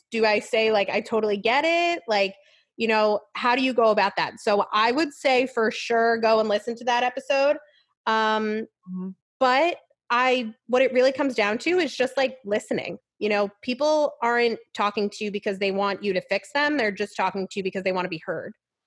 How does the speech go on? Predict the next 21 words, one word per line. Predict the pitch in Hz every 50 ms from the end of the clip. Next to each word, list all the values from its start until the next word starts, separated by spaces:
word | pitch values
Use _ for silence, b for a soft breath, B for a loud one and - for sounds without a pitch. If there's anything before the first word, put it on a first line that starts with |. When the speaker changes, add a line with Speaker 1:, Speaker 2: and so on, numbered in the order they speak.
| _ _ _ _ _
Speaker 1:
Um, | - 196 196 190 190 196 190
so | - - 226
hear | 247 254 247 277
them. | 247 165 107 196 - - _ _ _ _
You | - 226
know, | 208 202 202 220
I | 226 196 208 220
think | 226 - - 254 254 254 254 -
simple | - - - - 226 220 233 220
phrases | 208 - 202 196 196 196 233 233 220 220
like, | 202 190 185 -
"I | 180 190
hear | 185 - 190 185 180
you," | 196 196 214 247 285 302 - _ _ _
Speaker 2:
Yeah. | 127 - - - _ _ _ _ _
Speaker 1:
and, | 208 208 208 208 202 196 190 190 180 180 175 - - - - - - - _ _ _ _ _ _ _ _ _ -
you | 208 196
know, | 196 190 185 185 180 -
"I, | - 190 190 190 190 190 185 185 180 185 196 220 _ _ _ -
I'm | 196 202
listening," | 180 180 185 - - 240 233 247 277 269